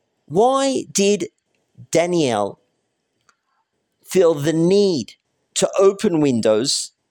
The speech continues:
And why did the sages read that verse and suggest that a person should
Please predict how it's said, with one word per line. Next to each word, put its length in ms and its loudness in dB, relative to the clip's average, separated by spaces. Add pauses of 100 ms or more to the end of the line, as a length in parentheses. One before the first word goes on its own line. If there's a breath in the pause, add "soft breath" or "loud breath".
(280)
And 160 -2
why 300 2
did 280 -4
the 120 -2
sages 1040 -2 (260)
read 440 0
that 340 -2
verse 600 0 (300)
and 300 -2
suggest 800 -2 (280)
that 160 0
a 40 0
person 440 0
should 220 -2